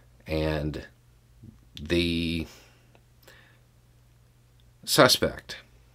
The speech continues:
i-, is somebody within the Trump circle, um, and that they are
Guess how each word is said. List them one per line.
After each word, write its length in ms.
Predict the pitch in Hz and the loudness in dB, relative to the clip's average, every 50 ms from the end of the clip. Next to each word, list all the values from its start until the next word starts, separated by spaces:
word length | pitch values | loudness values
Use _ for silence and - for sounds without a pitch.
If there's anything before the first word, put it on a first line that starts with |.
| - - - - _ _ - - - - - - - - - _ - - - - - - - - - - - - - - - - _ _ - - | -20 -20 -20 -20 _ _ -20 -20 -20 -20 -20 -20 -20 -20 -20 _ -20 -20 -20 -20 -20 -20 -20 -20 -20 -20 -20 -20 -20 -20 -20 -20 _ _ -8 -2
i-, 40 | - | -2
is 360 | 90 80 - 85 85 80 - | 0 0 2 0 0 0 0
somebody 720 | - - 107 101 101 98 98 90 90 90 87 85 80 80 78 - - - - _ _ _ _ _ _ - - - - | 2 4 6 6 6 8 6 6 6 4 2 0 -2 -4 -6 -10 -18 -20 -20 _ _ _ _ _ _ -20 -20 -4 0
within 420 | 95 92 87 - - 87 87 85 80 | 2 2 2 0 -2 -4 -4 -2 -2
the 80 | 78 | -4
Trump 320 | 78 - - 85 76 - - | -4 -4 -4 -4 -4 -4 -4
circle, 460 | - - - - - - - - - - _ _ _ _ _ - - _ _ _ _ _ _ _ _ _ _ _ - - - - | -6 -6 -6 -6 -10 -16 -16 -18 -20 -20 _ _ _ _ _ -20 -20 _ _ _ _ _ _ _ _ _ _ _ -20 -20 -16 -10
um, 520 | 76 76 73 73 73 - - - - - - _ _ - - - - - - - - - - | -8 -6 -6 -6 -8 -10 -14 -16 -18 -20 -20 _ _ -20 -20 -20 -20 -20 -20 -20 -20 -12 -6
and 120 | - 82 80 | -4 -2 0
that 100 | 78 76 | 0 0
they 140 | - 80 82 | 2 2 4
are 400 | 80 78 80 78 78 78 73 - | 4 4 4 4 2 0 -2 -6